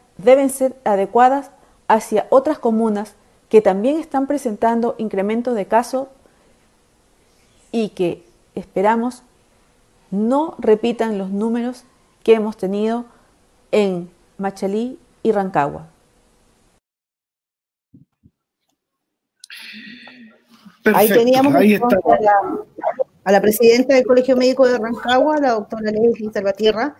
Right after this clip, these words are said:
Speaker 3: eh, que hemos visto ya nosotros a través de diferentes medios que el Colegio Médico igual ha tenido un protagonismo durante toda la pandemia, bueno, por ser también una mesa técnica,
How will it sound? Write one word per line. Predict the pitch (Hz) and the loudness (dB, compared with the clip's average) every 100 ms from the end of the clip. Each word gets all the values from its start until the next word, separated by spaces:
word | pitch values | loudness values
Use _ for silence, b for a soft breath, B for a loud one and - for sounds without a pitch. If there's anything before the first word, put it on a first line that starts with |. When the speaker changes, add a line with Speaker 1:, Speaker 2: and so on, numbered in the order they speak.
| b b b b b | b b b b b
Speaker 3:
eh, | 196 196 190 190 | 4 6 6 4
que | 247 | 6
hemos | 269 254 | 6 6
visto | 277 311 277 | 4 4 4
ya | 269 | 4
nosotros | 269 269 254 254 | 2 2 0 0
a | |
través | 240 247 | 0 0
de | 240 | 0
diferentes | 233 233 247 247 | 0 -4 -4 -4
medios | 247 254 | -2 0
que | 247 | 0
el | |
Colegio | 226 233 247 | -2 -4 -4
Médico | 233 240 226 220 | -4 -4 -2 -2
igual | 226 226 | -2 -4
ha | |
tenido | 220 233 | -6 -6
un | 233 | -4
protagonismo | 226 208 202 196 220 240 226 | -4 -2 -2 0 -2 -4 -4
durante | 208 214 214 214 | -4 -6 -8 -4
toda | 220 226 | 0 2
la | 214 | 2
pandemia, | 196 196 220 180 202 240 - - - | -2 -4 -6 -6 -6 -10 -14 -14 -2
bueno, | 202 196 | 0 0
por | 185 | -2
ser | 180 202 | -2 -2
también | 202 202 214 214 | -2 0 2 2
una | 202 | 0
mesa | 202 214 196 | -2 -2 -4
técnica, | - 220 214 196 196 226 - | -2 -4 -4 -4 -2 -2 -4